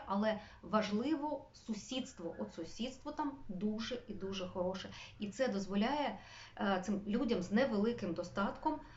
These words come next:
е, ну, не, що називається, не перетворюватися на, на пролетаріат. Оцю от пролетарськості цієї от бідності, е, такої, м,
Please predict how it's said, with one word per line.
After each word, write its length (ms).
е, 400
ну, 420
не, 420
що 180
називається, 440
не 120
перетворюватися 800
на, 640
на 140
пролетаріат. 600
Оцю 220
от 220
пролетарськості 1200
цієї 480
от 220
бідності, 880
е, 40
такої, 400
м, 320